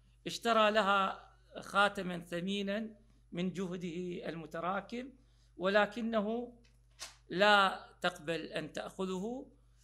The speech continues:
ويتصل بها ولا ترد عليه. ولهذا في محاولة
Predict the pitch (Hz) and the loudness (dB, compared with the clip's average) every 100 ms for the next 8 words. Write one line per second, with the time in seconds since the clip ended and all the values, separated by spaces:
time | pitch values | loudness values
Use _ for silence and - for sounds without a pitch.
0 | - 151 175 185 190 220 208 185 190 180 | -10 -2 0 0 -2 -2 -2 -2 0 2
1 | 202 214 185 180 180 165 175 175 165 160 | 2 0 0 0 0 -2 -4 -6 -6 -4
2 | 151 175 196 247 233 - _ _ _ - | -2 -2 -2 -2 -8 -18 _ _ _ -6
3 | 208 220 262 294 226 226 269 - - _ | -2 -2 -2 -4 -2 -2 -2 -4 -10 _
4 | _ _ - 220 220 208 214 247 247 277 | _ _ -12 -6 -4 -2 2 2 2 0
5 | 226 | -2